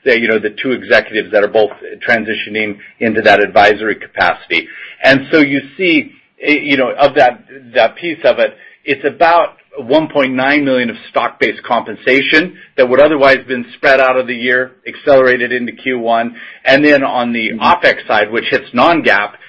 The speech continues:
Speaker 1: it's about nine hundred thousand dollars, uh, that, that accelerates there. So you're seeing that bump up in Q one. It'll normalize, or, well, it'll drop down without those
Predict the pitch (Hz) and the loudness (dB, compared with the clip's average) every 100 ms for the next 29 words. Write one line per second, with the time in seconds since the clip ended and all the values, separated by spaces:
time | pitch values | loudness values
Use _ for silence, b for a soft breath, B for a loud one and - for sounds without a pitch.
0 | b 127 - 120 127 123 123 117 113 107 | b -6 -4 0 0 2 0 0 -2 -4
1 | - 107 107 104 107 87 85 85 87 92 | -2 2 2 0 -6 -4 -4 -4 -6 -8
2 | - B B 110 107 110 123 131 - 120 | -18 B B 2 2 2 2 2 4 2
3 | 110 101 123 107 98 117 95 - 143 139 | 2 2 2 2 0 -2 -2 -2 -2 -4
4 | - 214 180 151 - _ 165 147 175 190 | -2 -2 0 -2 -4 _ 0 2 4 2
5 | 160 139 - 139 131 180 214 196 - b | 2 -10 -8 -8 -4 -2 -2 -2 -10 b
6 | b b - 156 147 165 190 180 160 147 | b b -2 0 0 2 2 2 2 2
7 | 143 139 107 127 131 127 120 113 156 151 | 2 0 0 -2 2 2 0 0 0 0
8 | 151 139 127 120 151 151 139 | 0 -2 -2 0 0 0 -4